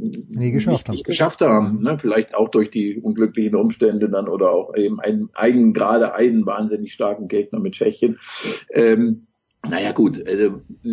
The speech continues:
Speaker 2: Brasilien ist natürlich auch so, das müssen wir beide uns jetzt auch nicht, da müssen wir auch nicht künstlich Dramaturgie erzeugen, ist ja auch jetzt nicht der Gegner, den man nicht mit möglicherweise einer noch, naja, eins, eins B-Mannschaft,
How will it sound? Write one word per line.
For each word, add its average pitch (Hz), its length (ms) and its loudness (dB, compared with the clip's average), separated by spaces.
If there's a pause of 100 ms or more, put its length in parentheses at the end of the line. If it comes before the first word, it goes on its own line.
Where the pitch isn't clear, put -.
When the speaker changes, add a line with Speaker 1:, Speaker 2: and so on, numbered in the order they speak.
(300)
Speaker 2:
Brasilien 123 760 2 (580)
ist 127 220 -4
natürlich 120 460 2
auch 98 100 0
so, 120 180 2
das - 300 0
müssen 107 460 -2
wir 104 120 4
beide 107 280 2
uns 101 180 0
jetzt 104 220 -2
auch 107 120 0
nicht, 123 360 0
da 107 40 2
müssen 107 220 0
wir 95 180 -2
auch 101 120 -4
nicht 104 240 -6
künstlich 110 520 0
Dramaturgie 104 580 0
erzeugen, 104 580 2
ist 110 280 -2
ja 107 120 2
auch 104 100 2
jetzt 113 220 2
nicht 117 180 -4
der 113 140 2
Gegner, 113 320 -2
den 104 180 0
man 101 140 -4
nicht 101 180 -6
mit 98 300 0 (920)
möglicherweise 113 800 2
einer 107 260 2
noch, 104 380 -2 (220)
naja, 107 600 -2 (260)
eins, 113 400 -2 (160)
eins 123 500 -2 (540)
B-Mannschaft, 120 1040 0